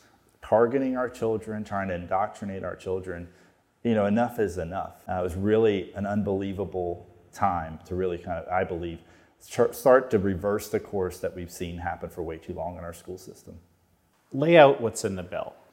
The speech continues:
Speaker 1: The bill does really three fundamental things. It says that, uh, parents should be the decision makers. Any decision that's made in a school district that has a physical or emotional or mental impact on the student's well-being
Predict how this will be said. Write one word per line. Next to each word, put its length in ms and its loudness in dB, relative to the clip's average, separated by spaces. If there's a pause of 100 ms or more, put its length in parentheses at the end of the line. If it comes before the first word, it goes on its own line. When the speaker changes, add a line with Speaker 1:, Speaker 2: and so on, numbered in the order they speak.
(140)
Speaker 1:
The 60 2
bill 220 10
does 340 6
really 300 4
three 320 -4
fundamental 580 -2
things. 440 -10 (340)
It 160 -4
says 420 0
that, 420 0
uh, 220 -10
parents 440 -2
should 220 -4
be 240 -4
the 140 -10 (220)
decision 440 0
makers. 440 -6
Any 220 2
decision 480 0
that's 220 -4
made 180 -2
in 60 -6
a 80 -8
school 280 -6
district 440 -10
that 100 -6
has 180 -4
a 60 -12
physical 720 -2 (240)
or 100 0
emotional 540 0
or 200 -4
mental 440 -4
impact 560 -4
on 80 -4
the 80 -6
student's 440 -4
well-being 600 0